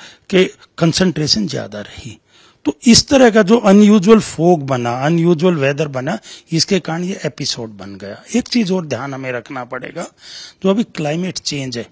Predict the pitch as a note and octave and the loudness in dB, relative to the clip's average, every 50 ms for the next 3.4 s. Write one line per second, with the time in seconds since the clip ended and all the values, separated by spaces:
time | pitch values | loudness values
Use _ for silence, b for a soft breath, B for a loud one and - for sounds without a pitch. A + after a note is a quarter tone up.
0 | _ b b b b b b A3 G3 F3 - - - A#3+ A3 F#3+ G#3 F#3 D#3+ D3+ | _ b b b b b b 2 4 4 4 4 4 4 4 6 6 4 4 2
1 | C3 - B2+ B2+ B2 A2+ G2+ A#2 A2+ G#2+ G#2+ A2+ A2 G#2+ G#2+ G#2+ - b b b | 0 -2 -4 -4 -4 -4 -4 -6 -8 -8 -6 -6 -6 -6 -8 -10 -12 b b b
2 | b b - D3+ E3 E3+ D3+ F3 F3 - - F#3+ F#3+ F#3 F3 D3+ C3+ C3+ D#3+ E3+ | b b 0 0 0 2 2 0 0 0 0 0 0 2 2 4 4 6 6 6
3 | - - - E3+ E3+ F3+ F#3 F#3 | 4 2 0 2 2 4 4 2